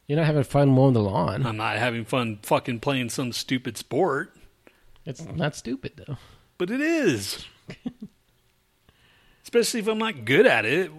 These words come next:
Speaker 2: I mean, uh, when's the last fucking sport you've done?
Speaker 1: You don't have to be good at badminton, dude. <laughs> It's not, I'm just saying.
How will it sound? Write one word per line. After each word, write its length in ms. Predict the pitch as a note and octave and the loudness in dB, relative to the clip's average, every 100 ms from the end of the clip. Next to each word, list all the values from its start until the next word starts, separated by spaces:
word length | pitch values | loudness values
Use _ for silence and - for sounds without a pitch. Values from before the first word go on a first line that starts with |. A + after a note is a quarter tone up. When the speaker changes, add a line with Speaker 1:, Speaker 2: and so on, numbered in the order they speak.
| D#3+ A2 - _ - | -16 -18 -20 _ -6
Speaker 2:
I 40 | |
mean, 180 | D3 E3+ | -2 0
uh, 100 | D#3+ C3 D#3+ - - | -2 -4 -12 -16 -10
when's 320 | C#3+ F3 A3+ | -2 2 2
the 60 | A#3 | 4
last 300 | G#3 F#3+ - | 6 6 6
fucking 320 | - F#3+ D#3+ | 4 4 2
sport 360 | C#3 - D3 C3 | 2 4 4 4
you've 220 | C#3 B2 | -2 0
done? 360 | A2 F2+ F#2 F#2+ _ _ _ - | -2 -2 -6 -10 _ _ _ -18
Speaker 1:
You 120 | A3 | -10
don't 100 | F3 | -8
have 120 | F#3+ | -8
to 60 | E3+ | -8
be 100 | C3+ | -4
good 200 | A2 D3 | 0 0
at 140 | A#2 | 0
badminton, 440 | A#2+ B2 A#2+ A#2+ | 0 0 0 0
dude. 360 | A#2+ B2+ C3 B2+ - | -2 -2 -4 -6 -12
<laughs> 40 | - - - _ B3+ - C4+ - | -20 -20 -20 _ -14 -14 -18 -16
It's 320 | G#3 - - | -16 -16 -18
not, 100 | A#3+ - _ E3+ E3+ D#3 _ _ _ _ _ _ | -18 -20 _ -20 -20 -20 _ _ _ _ _ _
I'm 100 | B2 | -16
just 180 | B2 - | -14 -14
saying. 300 | A#2 G2+ | -12 -12